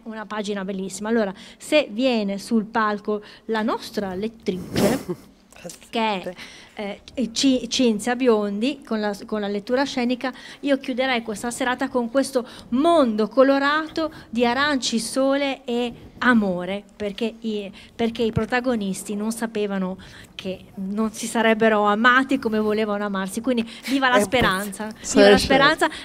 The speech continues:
Speaker 1: grazie
Speaker 2: Mm.
Speaker 1: Suad Amiri, e grazie a voi, io chiuderei con questa bellissima
Speaker 2: Eh,
Speaker 1: pagina di gioia.
Speaker 2: è il pezzetto. Era la prima volta che vedeva la città da est, dove si trovavano la maggior parte delle piantagioni di arance,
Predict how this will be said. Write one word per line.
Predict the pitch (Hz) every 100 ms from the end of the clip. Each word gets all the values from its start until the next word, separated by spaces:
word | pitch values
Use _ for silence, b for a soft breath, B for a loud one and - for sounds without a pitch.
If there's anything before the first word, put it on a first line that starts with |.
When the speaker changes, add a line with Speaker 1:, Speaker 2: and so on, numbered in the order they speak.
| -
Speaker 1:
grazie | 254 294 -
Speaker 2:
Mm. | 226
Speaker 1:
Suad | 254 247
Amiri, | 277 294 311 349 349 339 B B B
e | 247 240 226 233
grazie | 262 269 277
a |
voi, | 254 269 302
io | 320
chiuderei | 311 285 247 247 294
con | - 247 233
questa | 240 240 254
bellissima | 226 226 233 302 311 311 226
Speaker 2:
Eh, |
Speaker 1:
pagina | 165 214 220 208
di | 196
gioia. | - 185 - 202 196 190 - 165 - -
Speaker 2:
è | 147
il | 147
pezzetto. | - - 151 - - _ b b b b b b b b b b b b _ _
Era | 208 226 233
la | 220
prima | 226 277 254
volta | 170 147 135 - 143 131 - _ _ _
che | -
vedeva | 170 180 202 190
la | 185
città | - 175 - 170
da | 170 156
est, | 139 139 - - 135 - _ _ _ _ _
dove | - 233 294
si | -
trovavano | - 180 170 180 180 180 170
la | 160
maggior | 160 156 165
parte | 165 208 208
delle | 180 156 147
piantagioni | 151 143 156 151 170 170
di | 147
arance, | 139 131 117 117 - - 117